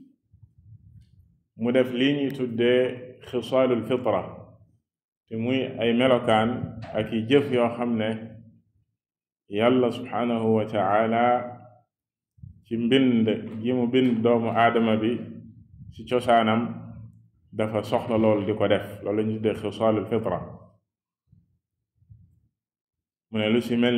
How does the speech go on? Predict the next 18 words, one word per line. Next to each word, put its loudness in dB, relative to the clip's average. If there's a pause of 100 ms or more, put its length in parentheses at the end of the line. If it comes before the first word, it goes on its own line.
ni -2
di 2
dagg 2
ay 4
weem, 6 (1700)
dagg -2
ay 0
we, 4 (2250)
ak -2
di -2
sàmmonte 0
ak 0
loolu 2
saa 0
su -4
ne, 0 (1160)
bu -4 (220)
wey 0